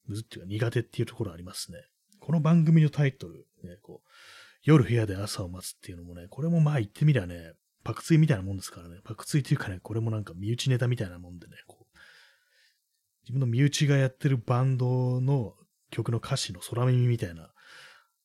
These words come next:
ネタなんですよ。「夜部屋で朝を待つに聞こえるな、ここ」みたいな感じで、まあ正確に何て言ってるかわかんないんですけども、まあ本当に夜部屋で朝を待つって言ってるのかもしれないですけども、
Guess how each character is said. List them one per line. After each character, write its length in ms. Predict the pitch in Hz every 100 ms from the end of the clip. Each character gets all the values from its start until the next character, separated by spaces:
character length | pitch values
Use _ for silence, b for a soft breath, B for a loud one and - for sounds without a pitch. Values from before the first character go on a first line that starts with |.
| _ -
ネ 120 | 92
タ 100 | 101
な 100 | 98
ん 60 |
で 80 | 82
す 160 | - 95
よ。 60 | _ _ _ -
「夜 240 | 117 113
部 100 | 107
屋 80 | 101
で 80 | 101
朝 220 | 98 -
を 40 |
待 140 | 95 -
つ 60 |
に 100 | 92
聞 140 | - -
こ 100 | 117
え 40 |
る 60 | 110
な、 100 | 107
こ 100 | 107
こ」 120 | 110
み 80 | 104
た 100 | 92
い 20 |
な 80 | 87
感 160 | 87 87
じ 120 | 85
で、 160 | 87 98
ま 100 | 101
あ 20 |
正 180 | - 156
確 180 | 151
に 60 | 147
何 160 | 139 131
て 80 |
言 40 | 98
っ 20 |
て 60 | 95
る 60 |
か 40 | 90
わ 40 |
か 100 | 113
ん 40 | 107
な 80 |
い 20 | 85
ん 20 |
で 80 | 85
す 120 | -
け 80 | 90
ど 60 |
も、 260 | 90 87 - _ _ _
ま 100 | 107
あ 20 | 135
本 140 | 147
当 100 | 147
に 100 | 131
夜 160 | 135 120
部 80 |
屋 100 | 104
で 80 | 98
朝 200 | 98 -
を 40 | 90
待 140 | 92
つ 60 | -
っ 40 |
て 80 | 98
言 20 |
っ 40 | -
て 100 | 110
る 60 |
の 40 | 95
か 100 | 101
も 60 |
し 160 | 95 -
れ 60 | 107
な 80 |
い 40 | 92
で 80 | 87
す 80 |
け 80 | -
ど 60 | 90
も、 220 | 85